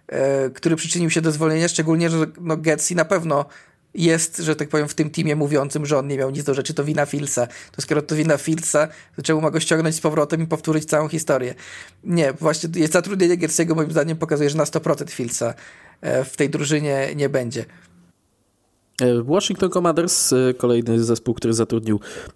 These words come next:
Speaker 2: e, trenera i zrobił to dość późno. Tam trafia Dan Quinn. E, wytłumacz mi, Kuba, bo tak rozmawialiśmy, że Vrabel tutaj b-,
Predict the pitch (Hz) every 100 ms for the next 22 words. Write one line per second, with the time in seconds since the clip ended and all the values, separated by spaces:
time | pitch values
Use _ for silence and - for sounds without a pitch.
0 | - 113 127 131 160 135 123 127 123 -
1 | 107 110 - 185 160 156 147 185 170 147
2 | 123 117 120 120 - 104 - - - -
3 | - - 117 117 117 135 269 349 302 180
4 | 160 139 139 135 139 131 139 127 - 107
5 | 104 156 170 160 143 135 135 131 123 123